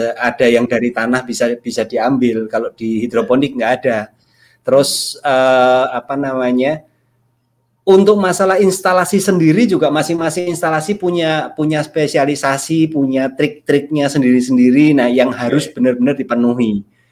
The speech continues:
Speaker 1: Kalau
Speaker 2: Oke.
Speaker 1: selama instalasinya sudah dipenuhi, makanya kan, eh, beberapa,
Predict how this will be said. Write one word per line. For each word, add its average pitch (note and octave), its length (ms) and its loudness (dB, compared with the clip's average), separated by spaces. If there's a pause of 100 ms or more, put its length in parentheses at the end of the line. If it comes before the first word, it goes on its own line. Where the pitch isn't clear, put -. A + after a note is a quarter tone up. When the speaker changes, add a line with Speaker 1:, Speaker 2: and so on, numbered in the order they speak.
(260)
Speaker 1:
Kalau D#3 320 2
Speaker 2:
Oke. - 80 -6
Speaker 1:
selama C#3 560 0
instalasinya C3+ 800 -2
sudah C3 240 -4
dipenuhi, A#2+ 720 0 (400)
makanya C3 320 2
kan, F3+ 320 0 (480)
eh, C3+ 320 4
beberapa, A#2 480 -2